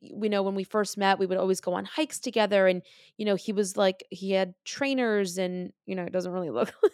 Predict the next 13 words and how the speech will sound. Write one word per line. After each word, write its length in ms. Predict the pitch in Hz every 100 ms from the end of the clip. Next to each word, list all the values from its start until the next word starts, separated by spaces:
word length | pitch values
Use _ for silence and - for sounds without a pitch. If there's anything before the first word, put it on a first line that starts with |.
| _
he 140 | - -
has 200 | 370 -
trainers, 460 | - - - - - _ _ _ _ - - -
but 100 | 370
he 60 | 392
does. 240 | 254 226 - - -
Uh, 280 | 247 254 247 -
he 140 | 269 359
just 180 | 320 247
has 160 | 220
a, 180 | 196 175 - _ _ _ _ _
he 100 | 370
has 120 | 311